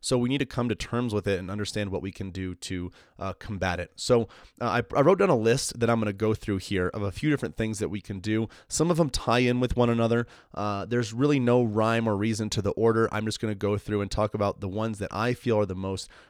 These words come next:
important. So that first one on that list is going to be addressing sleep. So when we don't get enough sleep, all of our hormones get jacked up. And the hormones, so to speak, are kinda like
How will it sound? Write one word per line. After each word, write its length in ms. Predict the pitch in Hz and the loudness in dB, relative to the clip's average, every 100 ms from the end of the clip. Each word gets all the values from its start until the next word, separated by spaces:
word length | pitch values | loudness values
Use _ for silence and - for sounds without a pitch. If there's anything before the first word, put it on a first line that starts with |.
| - 120 | -8 -4
important. 640 | 110 - 120 78 78 - | -4 2 2 2 -8 -2
So 220 | 120 120 | 2 4
that 220 | 117 113 | 4 0
first 300 | - 175 175 | 2 2 2
one 100 | 180 | 2
on 120 | 151 | 2
that 180 | 135 123 | 2 0
list 300 | 104 120 127 | 0 0 0
is 140 | 117 110 | -6 -4
going 260 | 110 117 | -4 -4
to 140 | - 107 | -4 -6
be 300 | 104 104 - - - - | -2 -4 -4 -14 -18 -4
addressing 600 | 117 107 110 104 107 95 | -4 2 2 2 0 -2
sleep. 480 | - - 95 78 - - - | -4 -4 -4 -6 -12 -20 -20
So 400 | - 139 127 110 - _ _ _ _ _ _ - | 0 8 8 6 -8 _ _ _ _ _ _ 2
when 200 | 135 190 | 4 4
we 140 | 220 | 2
don't 380 | 151 110 117 123 | 2 2 2 4
get 160 | 123 - | 2 2
enough 320 | 110 101 95 | -2 -2 -4
sleep, 480 | - - 82 78 - - | -6 -6 -6 -8 -12 0
all 200 | 113 147 | 6 8
of 120 | 151 | 8
our 100 | 143 | 6
hormones 680 | 117 113 110 104 104 101 - - | 4 0 0 0 0 -2 -4 -6
get 200 | 101 90 | -6 -4
jacked 340 | 90 92 - 85 | -2 -4 -2 -8
up. 180 | 78 - - - - | -8 -16 -20 -20 -6
And 420 | 117 120 113 110 95 | 0 2 2 -2 0
the 140 | 113 | 0
hormones, 540 | 104 120 156 147 131 120 | 2 4 4 4 4 4
so 120 | 127 | 2
to 80 | 117 | 0
speak, 420 | - 120 117 - | 0 2 0 -2
are 60 | 107 | -6
kinda 240 | 123 110 | -2 0
like 240 | 104 98 | 0 -2